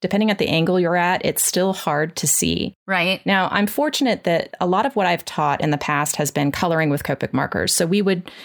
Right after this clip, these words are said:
Speaker 1: take a specific image and
Speaker 2: Mm-hmm.
Speaker 1: color that image together. And so I would just blow it up really large, like maybe two to three times its normal size.
Speaker 2: Mm-hmm.
Speaker 1: And I would put it on a clipboard.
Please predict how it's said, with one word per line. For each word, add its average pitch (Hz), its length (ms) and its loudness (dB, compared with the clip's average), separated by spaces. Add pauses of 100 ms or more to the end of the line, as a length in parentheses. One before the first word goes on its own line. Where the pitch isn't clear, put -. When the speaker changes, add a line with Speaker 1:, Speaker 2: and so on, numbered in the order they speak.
(160)
Speaker 1:
take 247 200 0
a 208 80 2
specific 165 580 0
image 208 600 0
and 151 340 2
Speaker 2:
Mm-hmm. - 80 0
Speaker 1:
color 165 280 2
that 156 160 0
image 143 260 0
together. 143 500 0
And 160 140 0
so - 240 0
I 214 140 2
would 269 160 -2
just 160 240 -2
blow 151 340 0
it 165 80 0
up 156 300 -2
really 165 420 0
large, 147 400 0
like 165 160 -2
maybe 160 300 2
two - 180 -4
to 190 80 0
three 190 220 0
times 147 340 0
its - 160 -4
normal 143 340 2
size. 82 560 -2 (160)
Speaker 2:
Mm-hmm. 220 160 0
Speaker 1:
And 185 200 2
I 175 80 2
would 180 160 0
put 233 160 -2
it 302 80 0
on 233 120 2
a - 40 -4
clipboard. - 840 -4